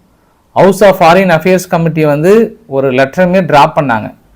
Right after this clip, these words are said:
நியூயார்க் டைம்ஸ்க்கு. நியூயார்க் டைம்ஸ் வந்து கரெக்டாக லெட்டரை எழுதுங்க, மிலிட்டன்ஸ் தான் வந்து டூரிஸ்ட்டை சுட்டு, சுட்டு வீழ்த்துவாங்களா?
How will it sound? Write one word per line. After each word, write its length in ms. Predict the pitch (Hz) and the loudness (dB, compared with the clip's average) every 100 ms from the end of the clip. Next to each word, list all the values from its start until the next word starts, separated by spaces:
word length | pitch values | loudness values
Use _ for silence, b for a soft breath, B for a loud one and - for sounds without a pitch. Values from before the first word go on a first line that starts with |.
| _ _ | _ _
நியூயார்க் 380 | 160 190 175 147 | 2 4 2 2
டைம்ஸ்க்கு. 380 | 131 117 - 127 | -2 -4 -6 -4
நியூயார்க் 320 | 151 165 160 | 0 0 0
டைம்ஸ் 240 | 151 151 | -2 -2
வந்து 520 | 143 139 175 165 139 B B _ | -6 -4 0 0 -2 B B _
கரெக்டாக 560 | 139 156 156 196 196 185 | -2 -2 2 4 4 4
லெட்டரை 260 | 156 151 175 160 | 2 2 2 2
எழுதுங்க, 580 | 143 135 131 160 214 202 - 131 | 0 0 0 0 -2 -8 -14 -4
மிலிட்டன்ஸ் 500 | 165 196 196 185 156 | 0 0 0 -4 -2
தான் 180 | 165 175 | -2 -2
வந்து 180 | 151 170 | -2 -4
டூரிஸ்ட்டை 420 | 175 165 156 151 | -2 -2 -2 -6
சுட்டு, 500 | 143 131 143 127 123 | -10 -6 -4 -4 -4
சுட்டு 280 | 165 147 160 | -8 -8 -6
வீழ்த்துவாங்களா? 640 | 143 139 135 113 110 110 | -4 -6 -4 -4 -2 -4